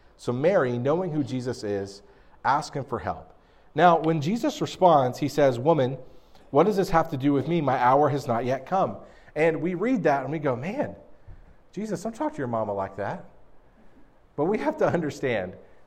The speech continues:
this phrase isn't the, the same that we think of now, right? Like, if you were to say this to your mom, it would be a little rude. But the way that Jesus phrases this and the way this word was used, it was more like, uh,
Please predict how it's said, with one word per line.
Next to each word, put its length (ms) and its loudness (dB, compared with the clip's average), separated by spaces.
this 280 0
phrase 640 2
isn't 540 -4
the, 160 -4
the 120 -6
same 560 -2
that 240 0
we 160 -4
think 260 -10
of 180 -4
now, 340 -8
right? 180 2
Like, 100 -2
if 140 -6
you 180 2
were 160 6
to 100 4
say 220 2
this 220 0
to 80 -8
your 180 0
mom, 340 2
it 120 -2
would 200 -4
be 220 -2
a 60 -2
little 240 -2
rude. 400 -8
But 200 0
the 80 -2
way 200 0
that 120 0
Jesus 540 -6
phrases 380 -2
this 180 -8
and 100 -8
the 60 -6
way 160 0
this 240 -4
word 220 -2
was 160 -4
used, 160 -6
it 40 -6
was 200 -6
more 180 -2
like, 220 -2
uh, 100 -6